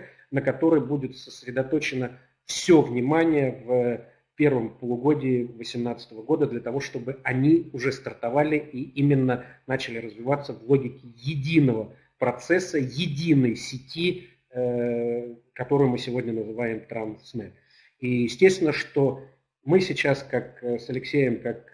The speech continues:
те, кто находится в такой инициативной группе, понимая о том, что сегодня подошло новое время. И сегодня, друзья, я не знаю, наверное, только, опять же, мое любимое слово «идиот»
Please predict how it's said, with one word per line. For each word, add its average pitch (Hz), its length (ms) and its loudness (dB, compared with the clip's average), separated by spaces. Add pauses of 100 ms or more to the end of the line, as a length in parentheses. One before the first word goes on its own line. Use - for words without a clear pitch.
(220)
те, 139 140 0
кто 139 340 -8
находится 123 580 -6
в - 160 -18
такой 123 400 -4 (300)
инициативной 165 840 6
группе, 139 320 -2
понимая 131 480 2
о - 80 -12
том, 127 140 -2
что - 200 -10
сегодня 131 460 0
подошло 135 460 0
новое 143 400 8
время. 104 400 -4 (280)
И 127 80 -14
сегодня, 170 420 4
друзья, 151 440 2 (480)
я 127 100 0
не 139 80 2
знаю, 131 220 2
наверное, 135 640 0
только, 151 280 6
опять 135 260 2
же, 117 100 -6
мое 131 220 0
любимое 127 400 0
слово 123 460 -2
«идиот» 165 680 4